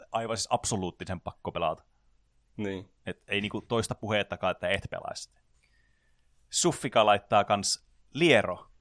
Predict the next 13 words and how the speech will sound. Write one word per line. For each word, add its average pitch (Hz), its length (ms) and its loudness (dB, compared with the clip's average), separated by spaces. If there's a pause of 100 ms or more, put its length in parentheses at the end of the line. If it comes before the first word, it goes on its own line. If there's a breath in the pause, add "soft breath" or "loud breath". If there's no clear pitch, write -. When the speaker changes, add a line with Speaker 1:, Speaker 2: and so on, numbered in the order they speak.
(220)
Speaker 1:
Kun 139 160 -6
joku 175 240 0
sai 135 180 6
sen 120 160 -4
ala-asteella 113 560 4
luokan 117 320 2
koneelle 107 320 0
hommattua, 107 500 -2
niin 101 140 -4
oli 107 120 -4
lottovoitto 104 640 0
olla 98 160 -2
välitunti-, 92 640 -6